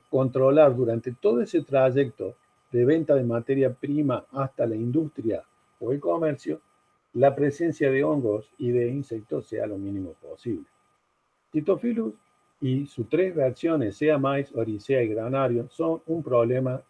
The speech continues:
muy grande a nivel global. Cytophilus Sea Mais además tiene la particularidad de sus dos,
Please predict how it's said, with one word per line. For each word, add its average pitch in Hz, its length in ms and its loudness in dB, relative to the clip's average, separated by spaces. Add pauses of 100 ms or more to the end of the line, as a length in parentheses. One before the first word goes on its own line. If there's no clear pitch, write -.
(120)
muy 139 500 0
grande 127 480 -2
a - 80 -8
nivel 104 340 -4
global. 85 320 -10 (760)
Cytophilus 165 520 -2
Sea 156 140 4
Mais 180 280 2
además 151 340 2
tiene 160 220 0
la 135 140 2
particularidad 120 880 2
de 107 160 -6
sus 107 240 -6
dos, 131 340 -2